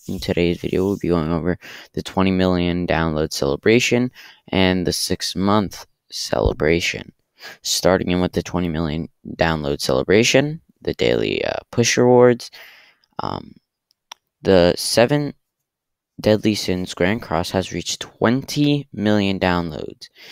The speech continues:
At the start in March, it did reach seven hundred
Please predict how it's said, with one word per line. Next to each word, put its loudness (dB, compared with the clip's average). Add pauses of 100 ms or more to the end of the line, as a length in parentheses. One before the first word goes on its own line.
(260)
At -4
the 0
start 2
in -2
March, -2 (460)
it -4
did -2
reach -4
seven -2
hundred -4